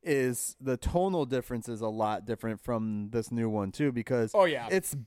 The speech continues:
Speaker 1: one, it's nighttime, and this one, almost the entire movie takes place during the day. Far
Speaker 2: Well,
Speaker 1: From
Speaker 2: and also
Speaker 1: Home, there, there was only, like, one actual, like, night scene, and that's when they're fighting, like,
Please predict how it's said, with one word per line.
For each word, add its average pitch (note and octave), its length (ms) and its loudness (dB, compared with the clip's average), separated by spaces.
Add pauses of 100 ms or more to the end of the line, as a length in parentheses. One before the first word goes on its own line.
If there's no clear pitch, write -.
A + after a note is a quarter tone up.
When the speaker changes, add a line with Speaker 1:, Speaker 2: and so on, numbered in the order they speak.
Speaker 1:
one, F3+ 380 4
it's C#3 180 0
nighttime, C3 880 2
and C#3+ 200 2
this F#3+ 180 4
one, D3+ 280 2
almost E3+ 300 2
the D#3+ 80 0
entire D3 420 2
movie C3+ 320 2
takes A#2+ 240 -2
place A#2+ 240 0
during A#2 300 0
the G2+ 80 -2
day. F#2+ 360 0 (600)
Far E3 200 6
Speaker 2:
Well, A#3 100 8
Speaker 1:
From G#3 100 6
Speaker 2:
and - 20 4
also G3+ 260 6
Speaker 1:
Home, A#3+ 220 -2 (200)
there, E3+ 220 2
there D#3 140 2
was E3 140 0
only, G#3 220 0
like, D#3 220 2
one D#3 380 0
actual, D3 680 2
like, B2+ 180 4
night B2 340 2
scene, A#2+ 400 2
and B2+ 160 0
that's B2+ 200 0
when C#3 120 0
they're B2 160 2
fighting, C3 460 0
like, A2+ 240 0